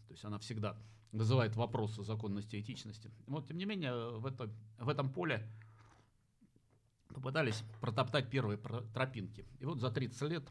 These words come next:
живя в такой узкой нише, подпираемая, с одной стороны, обвинениями в незаконности, а в России,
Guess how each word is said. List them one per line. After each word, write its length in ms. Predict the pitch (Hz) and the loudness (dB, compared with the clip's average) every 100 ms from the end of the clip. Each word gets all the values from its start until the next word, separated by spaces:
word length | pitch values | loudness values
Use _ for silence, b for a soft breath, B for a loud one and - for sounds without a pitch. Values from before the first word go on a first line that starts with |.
| - 104 | -10 -4
живя 300 | 120 107 104 | -2 0 -2
в 80 | |
такой 260 | 110 - 107 | -4 -4 -4
узкой 260 | 101 - 117 | -4 -2 0
нише, 360 | 170 - - - - - - 107 - | 0 -2 -4 -6 -18 -20 -12 -10 -8
подпираемая, 720 | 110 - 117 113 98 95 95 - - _ - | -6 0 2 4 2 -2 -6 -14 -20 _ -18
с 100 | - | -2
одной 220 | 117 117 | 0 2
стороны, 320 | 110 110 110 98 | 0 2 2 2
обвинениями 500 | 95 110 101 101 101 | 2 2 2 2 0
в 40 | |
незаконности, 580 | 107 120 120 170 143 - | 0 -2 -2 -4 -2 0
а 60 | 107 | 0
в 40 | |
России, 380 | 120 - 110 | 0 0 -6